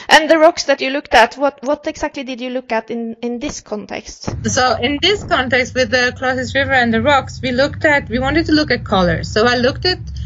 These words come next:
Speaker 2: different fire experiments that have been done in other contexts. So in North America, for example, they look at, um, the sweat houses,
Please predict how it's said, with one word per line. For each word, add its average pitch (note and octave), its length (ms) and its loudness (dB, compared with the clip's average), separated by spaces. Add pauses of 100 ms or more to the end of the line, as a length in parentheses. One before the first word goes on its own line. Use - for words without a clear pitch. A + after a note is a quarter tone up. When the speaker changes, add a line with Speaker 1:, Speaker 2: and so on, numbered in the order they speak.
(140)
Speaker 2:
different D4 380 0
fire A#3+ 240 2
experiments G#3+ 600 0
that G#3+ 100 2
have G#3+ 140 0
been G#3 180 2
done G#3+ 500 0 (120)
in G3+ 200 4
other G3+ 280 2
contexts. G3 520 0
So G3+ 60 2
in G3+ 140 4
North A3 240 4
America, A#3 500 2
for A#3+ 120 2
example, A3+ 420 2
they G#3 140 6
look G#3 200 4 (760)
at, F#3+ 260 2 (220)
um, G3 220 6
the F#3 100 4
sweat A3+ 420 0
houses, F#3+ 680 -2